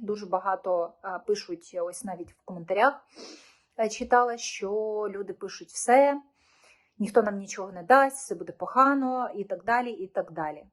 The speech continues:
Що це вже повний крах. Е, моя думка щодо цього. Все, ем, все, от що відбулося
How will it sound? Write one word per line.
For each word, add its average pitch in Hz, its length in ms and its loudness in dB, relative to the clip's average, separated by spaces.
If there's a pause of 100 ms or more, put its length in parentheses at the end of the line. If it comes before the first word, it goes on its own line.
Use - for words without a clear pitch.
Що - 200 -12
це 240 160 2
вже 233 160 -6
повний 208 360 -6
крах. - 360 -16 (1120)
Е, 254 520 8
моя 269 320 8
думка 190 280 -6
щодо 190 280 -14
цього. 170 580 -10
Все, - 1300 4
ем, 240 580 2 (340)
все, 320 520 6 (380)
от 233 280 4 (140)
що - 480 4
відбулося 202 800 2